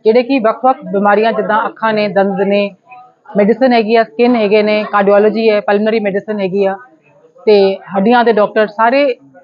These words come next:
ਪੇਸ਼ੈਂਟਸ ਨੂੰ ਚੈੱਕ ਕਰਨਗੇ। ਸਾਡੀ ਕੋਸ਼ਿਸ਼ ਹੈਗੀ ਆ ਕਿ ਜਿੰਨਿਆਂ ਨੂੰ ਦਵਾਈਆਂ ਅਸੀਂ ਇੱਥੇ ਦੇ ਕੇ ਜਾ ਸਕੀਏ, ਅਸੀਂ ਦਵਾਈਆਂ ਦੇ ਕੇ ਜਾਵਾਂਗੇ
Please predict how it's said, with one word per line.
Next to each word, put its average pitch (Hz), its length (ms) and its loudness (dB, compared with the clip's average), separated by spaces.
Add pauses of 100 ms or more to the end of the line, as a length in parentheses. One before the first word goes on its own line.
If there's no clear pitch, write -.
(160)
ਪੇਸ਼ੈਂਟਸ 226 360 0
ਨੂੰ 262 80 -2
ਚੈੱਕ - 200 -2
ਕਰਨਗੇ। 247 380 0
ਸਾਡੀ 233 480 -2
ਕੋਸ਼ਿਸ਼ 240 400 -2
ਹੈਗੀ 247 200 0
ਆ 277 80 0
ਕਿ 277 220 -4
ਜਿੰਨਿਆਂ 233 360 0
ਨੂੰ 277 120 0
ਦਵਾਈਆਂ 214 300 2
ਅਸੀਂ 240 140 -2
ਇੱਥੇ 233 180 -2
ਦੇ 220 140 4
ਕੇ 220 120 -6
ਜਾ 208 140 0
ਸਕੀਏ, 220 280 -6
ਅਸੀਂ 233 120 -6
ਦਵਾਈਆਂ 208 260 -2
ਦੇ 180 120 -2
ਕੇ 180 120 -4
ਜਾਵਾਂਗੇ 226 400 -2